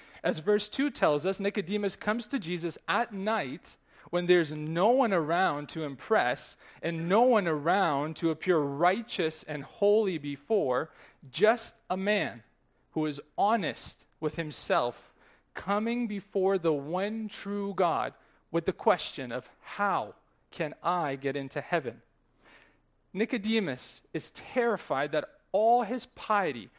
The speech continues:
all his holiness is just not quite enough to make him escape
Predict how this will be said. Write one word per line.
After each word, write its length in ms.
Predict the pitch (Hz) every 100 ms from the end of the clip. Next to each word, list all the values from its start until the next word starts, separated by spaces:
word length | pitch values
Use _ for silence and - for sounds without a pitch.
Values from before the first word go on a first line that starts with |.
| _ _
all 280 | 156 196 226
his 180 | 226 240
holiness 720 | - 220 214 180 131 123 -
is 220 | 156 139
just 260 | 127 170 165
not 540 | 156 175 208 233 220
quite 400 | - 185 190 196 -
enough 640 | 170 165 208 185 143 - _ _ - _ _
to 120 | 170
make 360 | 156 165 202 196
him 180 | 185 143
escape 520 | - - - 165